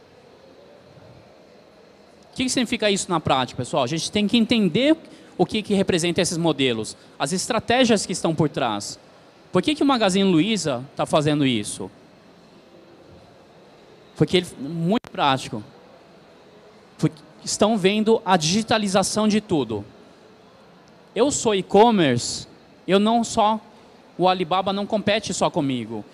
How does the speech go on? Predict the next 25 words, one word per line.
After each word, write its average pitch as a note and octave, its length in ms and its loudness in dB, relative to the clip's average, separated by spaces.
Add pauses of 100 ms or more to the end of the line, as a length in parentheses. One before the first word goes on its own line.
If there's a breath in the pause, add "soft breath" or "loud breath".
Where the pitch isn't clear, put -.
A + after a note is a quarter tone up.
(160 loud breath)
Ele D#3 160 -4
quer G3+ 200 -2
digitalizar G3 920 0
o F#3+ 60 -4
varejo G#3 540 4
inteiro. G3 560 2 (1600)
Ele E3+ 200 -6
não A#3+ 260 -6
vai G#3 160 2
só G3+ 240 2
concorrer G3 580 2
com G3+ 220 0
outros G3 360 2
players E3 540 -4 (220 loud breath)
que E3+ 100 -10
são E3 180 -2
varejistas C#3+ 640 0
online. A#2+ 460 -2 (2000)
Isso F#3+ 280 -6 (360)
tá F3 80 -6
claro? A2+ 400 -2 (1300)
Por D3+ 120 -2
causa D#3+ 240 0
desses D#3+ 240 -2
modelos. D3 580 0